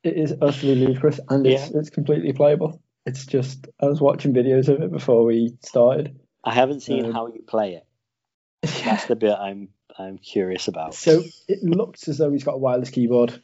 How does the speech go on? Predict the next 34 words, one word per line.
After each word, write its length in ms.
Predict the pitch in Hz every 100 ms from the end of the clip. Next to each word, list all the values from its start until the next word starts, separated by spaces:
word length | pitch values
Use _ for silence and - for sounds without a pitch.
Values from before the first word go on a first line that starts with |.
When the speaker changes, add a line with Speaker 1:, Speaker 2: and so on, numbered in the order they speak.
| _ -
Speaker 1:
n-, 220 | 117 120
Speaker 2:
Ah, 380 | 92 90 78 139
Speaker 1:
next 140 | 123 -
to 100 | 120
it, 160 | 123
like 160 | 113 110
a 20 |
Bluetooth 200 | 101 110
Speaker 2:
boring. 340 | 98 92 82
Speaker 1:
keyboard 240 | 82 120 120
next 180 | 131 -
to 100 | 147
it. 160 | 156 -
But 140 | 127
Speaker 2:
Boring. 760 | 113 113 113 95 87 87 87 87 _ _ _ _ -
Speaker 1:
to 100 | 135
be 100 | 135
fair, 520 | 135 165 110 120 131 -
I 80 | -
reckon 240 | 127 - 123
if 60 |
you 60 | 127
give 160 | 131 131
him 80 | 123
enough 200 | 120 -
time, 260 | 139 104
'cause 80 | -
apparently 280 | - - 120
he 20 |
was 100 | 117
just 140 | 135
bored 260 | - 110 123
during 240 | 143 110
lockdown, 460 | 107 123 131 127 -